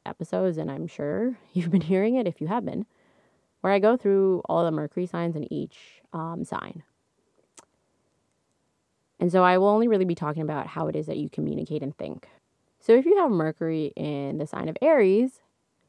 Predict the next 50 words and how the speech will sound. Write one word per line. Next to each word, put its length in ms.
you 120
prefer 600
to 80
get 180
everything 380
out 120
in 80
the 120
open 180
really 220
quickly. 340
So 120
you're 120
a 40
really 200
fast 320
communicator 480
and 80
a 80
really 280
fast 560
thinker. 360
You're 160
on 160
to 80
the 80
next 260
idea 420
as 120
soon 140
as 100
it's 160
out 120
in 80
the 120
open. 300
But 280
sometimes 340
you 80
don't 220
always 280
focus 300
on 120
details 640
because 260
you're 100
so 160
quick 280
to 80
just 420